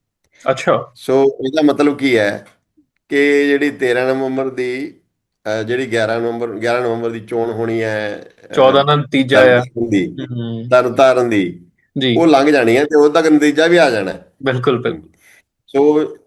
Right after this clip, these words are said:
Speaker 2: ਮਾਝੇ ਦੇ ਵੀ, ਦੇ ਵਿੱਚ ਚੋਣ ਹੋ ਰਹੀ ਆ, ਜਿਹੜਾ ਮਜੀਠੀਆ ਦਾ, ਉਹਦਾ ਗੁਆਂਢੀ ਸਮਝ ਲਓ ਤੁਸੀਂ ਉਹਦਾ,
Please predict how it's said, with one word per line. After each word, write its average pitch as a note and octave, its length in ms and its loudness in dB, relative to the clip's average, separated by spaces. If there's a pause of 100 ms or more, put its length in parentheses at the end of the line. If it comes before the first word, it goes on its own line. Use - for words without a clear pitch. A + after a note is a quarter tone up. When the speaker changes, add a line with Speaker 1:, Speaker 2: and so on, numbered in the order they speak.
(220)
Speaker 2:
ਮਾਝੇ B2+ 460 2
ਦੇ E3+ 140 4
ਵੀ, D3+ 140 4
ਦੇ C#3 260 -4
ਵਿੱਚ C3+ 180 -4
ਚੋਣ A#2+ 200 0
ਹੋ B2 160 -2
ਰਹੀ B2 180 0
ਆ, B2+ 120 0
ਜਿਹੜਾ B2+ 340 0
ਮਜੀਠੀਆ A#2 560 -6
ਦਾ, A#2+ 120 -2
ਉਹਦਾ A#2 140 0
ਗੁਆਂਢੀ A2+ 360 -2
ਸਮਝ B2+ 220 -6
ਲਓ C3 140 -4
ਤੁਸੀਂ A2 240 -8
ਉਹਦਾ, G#2+ 460 -4